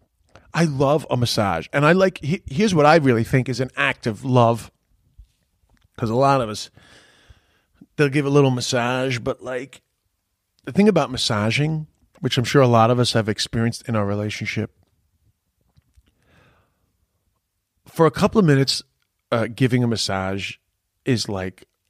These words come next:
like a nice, tactile, affectionate way of connecting. But, like, after two or three minutes, massaging becomes like a job. Um, and we're gonna take a break from the quiz for a sec 'cause I, I actually wanna talk about this.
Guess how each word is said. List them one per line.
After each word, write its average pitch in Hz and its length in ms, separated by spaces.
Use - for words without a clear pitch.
like 113 160
a 107 80
nice, 104 600
tactile, 98 880
affectionate - 560
way 107 400
of 95 380
connecting. 117 540
But, 151 120
like, 151 220
after 160 240
two 202 160
or 185 40
three 151 180
minutes, 131 400
massaging 156 520
becomes 139 340
like 117 140
a 107 60
job. - 540
Um, 95 460
and 131 100
we're 147 80
gonna 147 160
take 127 160
a 113 60
break 110 200
from 117 120
the 104 40
quiz 123 200
for - 100
a 127 40
sec 135 200
'cause 117 100
I, 101 220
I 107 120
actually 113 320
wanna 104 120
talk 98 260
about - 200
this. - 240